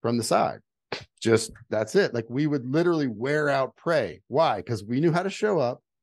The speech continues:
We knew how to care more than that thing cared. And we know how to do everything we knew how to do, which was, "Hey, if what we gotta do is chase this thing for ten miles, awesome." 'Cause an antelope can't run ten miles, but we can. We can do that multiple times a day, but antelope can't do that.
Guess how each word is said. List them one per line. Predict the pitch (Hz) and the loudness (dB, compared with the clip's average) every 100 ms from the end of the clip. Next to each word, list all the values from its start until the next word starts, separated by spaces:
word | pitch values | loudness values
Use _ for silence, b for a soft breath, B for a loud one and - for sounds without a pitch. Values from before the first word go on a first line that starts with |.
| _ _ _ _ | _ _ _ _
We | 98 135 | -4 0
knew | 160 | 2
how | 175 | 0
to | |
care | 175 - 190 180 143 | -2 -2 0 0 0
more | 120 139 | 0 -2
than | 151 156 | 0 0
that | 175 - | -2 0
thing | 143 117 | -2 0
cared. | 120 104 104 110 _ _ _ _ | 2 2 0 -6 _ _ _ _
And | 120 151 139 131 | -4 0 0 0
we | |
know | 131 | 0
how | 127 | 0
to | |
do | 120 120 | 2 0
everything | 127 139 139 | 0 0 0
we | 139 | 2
knew | 139 | 2
how | |
to | 131 | 0
do, | 117 123 95 | 0 0 0
which | 95 | -2
was, | 101 107 | -4 0
"Hey, | 135 107 | 0 0
if | 98 | -2
what | 120 147 | -4 -2
we | 160 | 0
gotta | 165 151 | 0 0
do | 151 | -2
is | 127 - | -2 -2
chase | 143 143 | -2 -2
this | 151 139 | -2 -2
thing | 160 151 | 0 0
for | 147 | -2
ten | - 156 151 | -2 0 0
miles, | 151 196 - _ | 0 -2 -4 _
awesome." | 139 107 - 104 _ | 0 0 -6 -16 _
'Cause | 147 139 | -4 -2
an | 156 | 0
antelope | 185 196 185 - | 0 2 0 -2
can't | - 175 156 | -2 -2 0
run | 160 139 | 0 0
ten | 127 104 | -2 -2
miles, | 85 82 | -2 -2
but | 101 | 0
we | 110 120 | 0 0
can. | 104 - - _ _ _ _ _ _ _ - | -2 -4 -14 _ _ _ _ _ _ _ -8
We | 123 | -4
can | 139 | -2
do | 135 | 0
that | 127 | 0
multiple | 123 113 113 | 0 -4 -4
times | 131 117 | -2 0
a | 104 | 0
day, | 127 104 | 2 0
but | 104 | 0
antelope | 123 143 131 - | -2 0 0 0
can't | 117 | -2
do | 95 80 | -2 -4
that. | 60 | -6